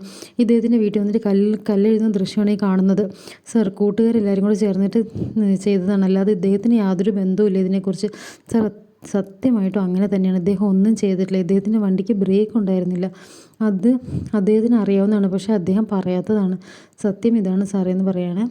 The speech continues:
അപ്പോൾ എനിക്ക് അരുൺ പറയുന്നത് വിശ്വസിക്കാൻ പറ്റുള്ളൂ. ഇവൻ്റെ പേരിൽ കേസ് എടുത്തേ പറ്റുള്ളൂ. ഇവനെ ശിക്ഷിക്കേണ്ടതായിട്ടും വരുള്ളൂ, പറ്റും. അപ്പോൾ രേവതി ഭയങ്കരമായിട്ട് കരയാണ് കേട്ടോ. രേവതിയാണെങ്കിൽ, "ഒന്ന് നിൽക്കൂ സാർ, ഞാൻ പറയുന്നത് കേൾക്കൂ" എന്ന് പറയുകയാണ്.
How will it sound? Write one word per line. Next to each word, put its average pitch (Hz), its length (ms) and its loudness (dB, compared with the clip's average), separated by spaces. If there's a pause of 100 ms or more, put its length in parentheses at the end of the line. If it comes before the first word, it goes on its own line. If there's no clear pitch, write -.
(280)
അപ്പോൾ 196 240 -4 (400)
എനിക്ക് 220 280 2
അരുൺ 208 240 0
പറയുന്നത് 202 360 0
വിശ്വസിക്കാൻ 196 480 -4
പറ്റുള്ളൂ. 180 280 0
ഇവൻ്റെ 220 260 0
പേരിൽ 202 240 2
കേസ് 196 380 0
എടുത്തേ 196 320 0
പറ്റുള്ളൂ. 196 360 -2
ഇവനെ 202 220 0
ശിക്ഷിക്കേണ്ടതായിട്ടും 202 960 -2
വരുള്ളൂ, 190 380 -2 (100)
പറ്റും. 190 320 -6 (500)
അപ്പോൾ 202 260 -2
രേവതി 214 320 2
ഭയങ്കരമായിട്ട് 214 640 0
കരയാണ് 202 460 2
കേട്ടോ. 185 180 0
രേവതിയാണെങ്കിൽ, 196 640 0
"ഒന്ന് 190 160 4
നിൽക്കൂ 208 280 0
സാർ, 208 200 -2
ഞാൻ 202 200 0
പറയുന്നത് 202 460 0
കേൾക്കൂ" 196 340 -2
എന്ന് 220 160 2
പറയുകയാണ്. 190 380 0